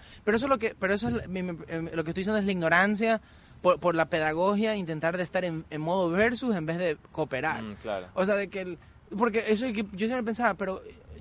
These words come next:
Speaker 1: obviamente yo no voy a hacer referencia a Wikipedia, pero Wikipedia tiene citaciones donde solo me tengo que hacerle clic y esa sí me aceptas.
Speaker 2: Claro.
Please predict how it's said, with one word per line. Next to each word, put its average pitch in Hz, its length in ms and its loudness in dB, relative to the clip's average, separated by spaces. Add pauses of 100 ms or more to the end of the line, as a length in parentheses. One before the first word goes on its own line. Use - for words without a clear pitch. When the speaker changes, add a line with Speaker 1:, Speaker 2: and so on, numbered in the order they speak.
Speaker 1:
obviamente 247 460 0
yo 247 100 -4
no 240 80 -2
voy 220 140 4
a 226 40 6
hacer 220 160 -4
referencia 202 300 -2
a 226 40 -2
Wikipedia, 214 380 0
pero - 180 2
Wikipedia 208 600 4
tiene 220 220 0
citaciones 220 600 0
donde 196 200 -2
solo 247 240 0
me 226 100 -2
tengo 254 200 -2
que 208 80 -4
hacerle 220 340 -2
clic 294 380 2 (320)
y 220 180 4
esa 269 160 6
sí 254 160 -4
me 240 80 0
aceptas. 202 480 -2
Speaker 2:
Claro. 185 260 -2